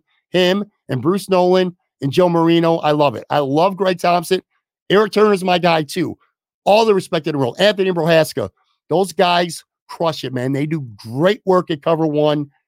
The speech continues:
I think at their best, their coverage,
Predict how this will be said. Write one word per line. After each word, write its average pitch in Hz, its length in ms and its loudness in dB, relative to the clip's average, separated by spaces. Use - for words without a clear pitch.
I 160 180 2
think 202 420 0
at 175 260 0
their 196 140 6
best, - 560 -4
their 170 280 2
coverage, 196 640 0